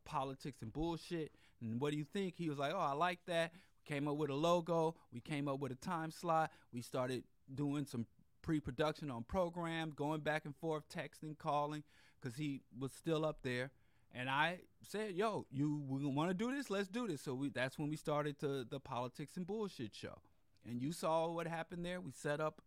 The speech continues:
everything we needed for the broadcast. We talked to the people here at Q four Radio,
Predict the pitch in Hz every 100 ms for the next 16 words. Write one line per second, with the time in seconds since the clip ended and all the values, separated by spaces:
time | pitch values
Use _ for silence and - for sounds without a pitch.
0 | - 139 143 156 160 160 156 156 160 156
1 | 156 151 143 147 147 147 160 156 160 -
2 | - - 120 - 139 - 160 147 180 156
3 | 160 156 - - - - 156 156 135 -
4 | 180 156 - 151 135 151 165 165 156 156